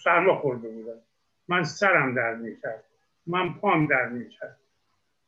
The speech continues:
خوردم زمین.» یه، یه، یه، یه دلیلی بیاره که منطقی باشه که آقا من نرفتم، نیومدم برای اینکه گرفتاری داشت. اگر عادت کنن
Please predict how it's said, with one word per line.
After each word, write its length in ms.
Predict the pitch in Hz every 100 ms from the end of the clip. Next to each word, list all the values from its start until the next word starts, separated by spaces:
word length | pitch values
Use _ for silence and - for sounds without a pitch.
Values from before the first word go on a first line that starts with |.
| _ _ _ - 233 240
خوردم 480 | - 220 220 226 190
زمین.» 540 | 147 139 135 123 110 -
یه، 220 | 233 254
یه، 200 | 277 285
یه، 340 | 277 277 277
یه 180 | 262 269
دلیلی 400 | 226 208 233 262 226
بیاره 340 | 202 202 190
که 240 | 165 208 - _ _ _ _ - 226 240 220
منطقی 520 | 202 196 180 208 240
باشه 280 | 240 - 220
که 100 | 220
آقا 120 | 214
من 240 | 208 214 208
نرفتم، 540 | 220 208 - - 190
نیومدم 560 | 214 208 180 185 165 - _ _
برای 200 | 165 92
اینکه 140 | 165
گرفتاری 600 | 185 175 143 - 135 120
داشت. 220 | 110 101 _ _ _ _ _ _ _ _ _ -
اگر 300 | 220 294 302
عادت 600 | 320 214 185 190 240 247 -
کنن 340 | 151 110 -